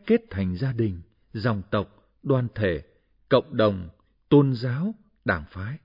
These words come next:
vân vân, nhưng nhìn kỹ thì đó chỉ là những hình thức tạo mối quan hệ để bành trướng cái ta ích kỷ mà thôi. Kể cả khi bạn cố gắng tu luyện theo một phương pháp nào đó để được an lạc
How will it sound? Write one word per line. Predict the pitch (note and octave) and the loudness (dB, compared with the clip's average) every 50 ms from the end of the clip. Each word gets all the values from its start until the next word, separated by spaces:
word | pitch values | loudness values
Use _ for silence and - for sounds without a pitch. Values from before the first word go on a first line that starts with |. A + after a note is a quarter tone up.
| _ _ - | _ _ -4
vân | A2+ A2+ G2 | -4 -4 -2
vân, | F#2 A2 G#2 F2 _ _ _ _ _ _ _ _ _ _ _ _ _ _ _ _ _ _ _ _ - | -2 -4 -4 -6 _ _ _ _ _ _ _ _ _ _ _ _ _ _ _ _ _ _ _ _ 2
nhưng | B2+ C#3 C#3 C3+ B2 | 4 4 4 4 2
nhìn | G#2 G#2 G2+ F#2 F2 | 0 0 0 -2 -2
kỹ | - - A#2+ B2+ D3 G3 G#3+ G#3 - _ _ _ _ _ _ _ _ _ _ _ _ | -4 -2 0 2 2 2 2 0 -6 _ _ _ _ _ _ _ _ _ _ _ _
thì | - A2+ A2+ A2 G#2+ | 0 0 2 2 4
đó | A2+ B2 B2+ F3 G#3 - | 4 6 6 6 4 4
chỉ | - G2+ | 2 0
là | F2+ F#2+ | 0 0
những | G2 A2 C#3 E3+ | 0 -2 -2 -2
hình | C3+ A2 G#2 G2 | 0 0 0 -2
thức | F#2 - G#3 A3 - _ - | 0 2 2 2 2 _ 0
tạo | C3+ A2 F2+ C2+ | 2 2 2 0
mối | F2+ F#2+ G#2+ B2+ E3+ G3 - | -4 -2 2 2 2 2 4
quan | C#3+ C#3 C3 A#2 | 4 4 4 4
hệ | F2+ E2 F#2 F2+ D#2+ - | 0 -4 -4 -6 -6 -6
để | - F2 E2+ | -8 -8 -4
bành | E2+ F#2+ F#2+ E2 D2+ - - | -2 -2 -2 -2 -4 -10 -6
trướng | - A2 A#2+ D3+ F#3+ G#3 - _ _ _ _ _ - | -4 -2 0 0 -2 -4 -6 _ _ _ _ _ -6
cái | - D3 - _ - | -6 -6 -6 _ 0
ta | - C#3 C3+ B2 B2 | 0 2 2 0 0
ích | - F#3+ - - - | -2 -2 -4 -4 -6
kỷ | A2 F#2+ D2 - - | -6 -6 -6 -8 -12
mà | F2 D#2+ D#2 | -12 -12 -10
thôi. | - F#2 F2+ E2+ D#2+ _ _ _ _ _ _ _ _ _ _ _ _ _ _ _ _ _ _ _ _ _ _ _ _ _ _ _ _ _ _ _ _ _ _ - | -10 -10 -10 -10 -10 _ _ _ _ _ _ _ _ _ _ _ _ _ _ _ _ _ _ _ _ _ _ _ _ _ _ _ _ _ _ _ _ _ _ 2
Kể | C3+ A#2+ A#2+ - | 4 4 4 4
cả | C3+ B2 A#2+ | 4 2 2
khi | - - F#3 | 0 0 0
bạn | D#3+ C#3+ B2+ - - - | 2 2 2 2 0 0
cố | - D3 E3+ | 2 2 2
gắng | D#3+ D#3+ E3+ G#3 G3 | 2 2 0 -2 0
tu | - G3 F#3 F3 | 2 4 4 6
luyện | D3 C3+ C3 A2+ - - - _ _ _ _ _ _ _ - | 6 6 6 4 4 -2 -14 _ _ _ _ _ _ _ -2
theo | - B2+ C3 | 2 2 4
một | A#2+ G#2 F#2+ - - | 4 2 -4 -4 0
phương | - C#3 C3 | 0 0 0
pháp | B2 - D#3+ F3 - | 0 -2 -4 -4 -4
nào | G2+ E2+ D#2+ D#2+ | -4 -4 -4 -4
đó | D#2+ F2 G2 B2 E3 F#3 - _ _ _ _ _ _ _ _ _ _ _ - | -4 -6 -4 -4 -6 -8 -10 _ _ _ _ _ _ _ _ _ _ _ 0
để | A#2 A#2 | 2 4
được | A#2+ B2+ C3+ B2+ - - | 6 6 6 6 6 2
an | - E3+ F3+ E3 | 0 2 2 2
lạc | D3+ C3 A2+ G2+ | 2 2 0 0